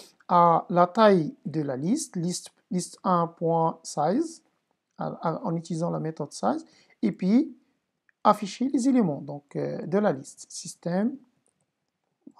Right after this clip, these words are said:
out, println, et puis j'affiche les éléments de la liste,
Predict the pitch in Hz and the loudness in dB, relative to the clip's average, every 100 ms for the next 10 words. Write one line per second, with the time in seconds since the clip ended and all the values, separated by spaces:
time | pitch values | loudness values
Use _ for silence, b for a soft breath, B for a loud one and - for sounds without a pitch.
0 | 170 165 165 - - - _ _ - 151 | -8 -8 -8 -16 -18 -20 _ _ -16 -14
1 | - - _ _ _ 175 254 - B B | -14 -20 _ _ _ -2 -2 -4 B B
2 | B 196 - 285 220 214 277 - 190 190 | B -6 2 4 4 2 -2 -4 -2 0
3 | 196 247 311 247 320 - - 226 170 - | 2 2 2 0 -2 -6 -2 0 -2 -8